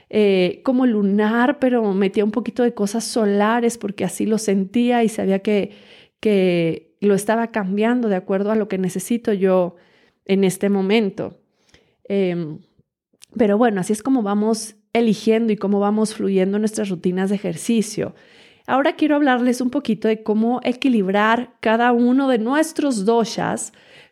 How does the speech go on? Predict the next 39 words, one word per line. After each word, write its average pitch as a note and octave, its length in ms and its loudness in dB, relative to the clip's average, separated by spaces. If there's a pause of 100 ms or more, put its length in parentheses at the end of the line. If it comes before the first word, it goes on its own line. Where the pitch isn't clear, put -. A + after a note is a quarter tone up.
(120)
con A#3+ 400 2
el B3 140 2
ejercicio, F#3 560 -2
haciendo G3+ 560 0
las G#3 480 -2 (120)
elecciones A3 920 0
adecuadas G3+ 880 0 (320)
de G3+ 160 0
cada G#3 260 0
tipo G#3 340 -2
de G3 480 2
actividad G3+ 720 0
que F3+ 120 -4
vamos F#3+ 260 -2
a A3 40 0
incluir G3 300 2
en G3 100 0
nuestra G3+ 320 -2
vida. G3 340 2
Les F#3 180 0
voy F#3+ 60 -4
a F#3 60 0
hablar F#3 200 0
un G3+ 120 0
poco, G#3 500 -2 (460)
eh, F#3 680 0
de F#3 720 2 (220)
vata G#3 600 2
en A3 160 0
general, G3 800 0
algunas G3 440 0
de G3 60 2
sus A3+ 220 -6
cualidades, G3 680 2
qué A3 80 -4
tipo G#3+ 200 -6
de A3+ 40 0
ejercicio F#3 400 -4
necesita, F#3 840 -2